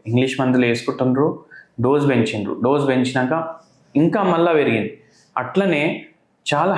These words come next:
heavy dose of medicines మీద ఉంది. And మన దగ్గర వచ్చినప్పుడు ఆయన హెచ్బిఏవన్సీ నైన్ పాయింట్ ఎయిట్ ఉండే. అయితే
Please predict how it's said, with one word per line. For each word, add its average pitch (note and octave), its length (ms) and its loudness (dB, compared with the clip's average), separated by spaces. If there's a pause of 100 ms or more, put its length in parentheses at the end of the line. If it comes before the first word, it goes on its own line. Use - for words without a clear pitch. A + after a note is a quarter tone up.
heavy C3 160 2
dose C3+ 200 2
of C3+ 120 0
medicines A2 560 -4
మీద G#2 120 -4
ఉంది. A#2 300 -4 (920)
And E3 160 2
మన B2 180 2
దగ్గర G#3+ 260 2
వచ్చినప్పుడు A2 640 -2
ఆయన C#3 140 4
హెచ్బిఏవన్సీ B2+ 1200 0 (260)
నైన్ D#3+ 320 0
పాయింట్ D3 240 0
ఎయిట్ B2 220 0
ఉండే. G#2 200 -4 (340)
అయితే C#3 540 0